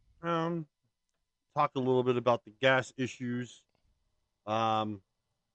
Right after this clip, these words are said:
companies leaving Russia. Uh, the U S government is trying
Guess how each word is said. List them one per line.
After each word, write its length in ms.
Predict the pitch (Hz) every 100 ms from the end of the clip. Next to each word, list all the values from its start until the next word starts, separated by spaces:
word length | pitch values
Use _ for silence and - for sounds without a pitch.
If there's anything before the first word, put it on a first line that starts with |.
| _ _ _
companies 480 | 165 151 147 139 117
leaving 420 | 113 120 113 117 110
Russia. 640 | 180 185 - 185 180 156 _ _ _ _ _ _ _ 113
Uh, 400 | 117 113 113 117
the 140 | 117
U 180 | 143 156
S 160 | 147 -
government 500 | 131 135 143 139 147 -
is 320 | 127 120 -
trying 400 | - 127 123